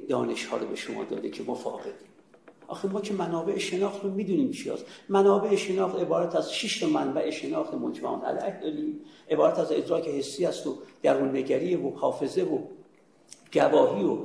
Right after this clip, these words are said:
شهود عقلی و عقل. اینا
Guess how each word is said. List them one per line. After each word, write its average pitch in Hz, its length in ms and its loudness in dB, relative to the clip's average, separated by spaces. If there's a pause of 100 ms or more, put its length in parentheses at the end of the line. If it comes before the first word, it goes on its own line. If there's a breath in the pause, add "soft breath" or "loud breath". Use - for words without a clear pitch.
(160)
شهود 165 460 0
عقلی 180 440 -2
و 226 100 2 (360)
عقل. - 280 -2 (1800)
اینا - 200 -8